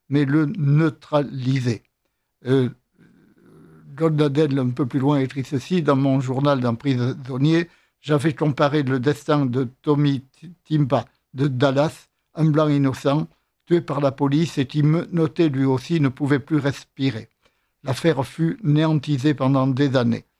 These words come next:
avec le déferlement planétaire qui a suivi la mort de Floyd. Le premier n'avait pas le bon profil racial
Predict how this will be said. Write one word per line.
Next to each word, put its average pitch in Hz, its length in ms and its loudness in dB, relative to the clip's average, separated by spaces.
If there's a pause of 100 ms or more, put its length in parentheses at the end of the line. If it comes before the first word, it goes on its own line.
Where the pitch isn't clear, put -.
(320)
avec 139 360 -2
le 143 160 2
déferlement 131 800 0 (220)
planétaire 143 640 0 (300)
qui 147 100 -2
a 139 80 2
suivi 147 400 0
la 135 140 0
mort 135 200 2
de 127 240 -2 (540)
Floyd. 120 360 -2 (640)
Le 147 100 2
premier 165 540 2
n'avait 143 300 0
pas 165 180 0
le 147 80 2
bon 147 240 0
profil 151 440 -4
racial 160 540 0